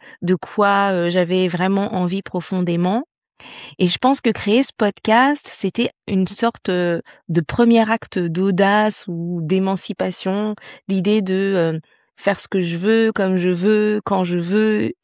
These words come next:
et de partager, euh, en dehors des injonctions et des impératifs professionnels. Et je pense que c'est pour ça que je tiens et que je persévère depuis sept ans, c'est parce que ce podcast, c'est un petit peu mon espace de créativité, mon espace d'expression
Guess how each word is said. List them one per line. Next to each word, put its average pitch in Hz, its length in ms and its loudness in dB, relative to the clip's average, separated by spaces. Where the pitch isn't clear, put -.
et 180 100 2
de - 80 -6
partager, 180 720 0
euh, 160 640 -2
en 226 180 6
dehors 220 480 6
des 190 220 0
injonctions 185 640 2
et 190 160 2
des 175 240 2
impératifs 180 540 -2
professionnels. 175 640 -4
Et 202 220 2
je - 100 -2
pense 247 300 2
que 240 280 2
c'est - 200 0
pour 190 180 0
ça 254 340 2
que 226 120 0
je - 180 -4
tiens 240 440 2
et 202 100 -2
que 202 100 0
je 190 120 -4
persévère 196 520 0
depuis 185 280 -4
sept 185 240 -2
ans, 262 100 2
c'est 233 120 -2
parce - 240 -6
que 262 120 -4
ce 247 160 -6
podcast, 214 580 -2
c'est - 120 0
un 196 120 2
petit 190 160 -4
peu 226 160 2
mon 196 260 4
espace 214 540 2
de 196 140 -2
créativité, 196 880 0
mon 185 180 0
espace 180 380 -2
d'expression 175 600 -2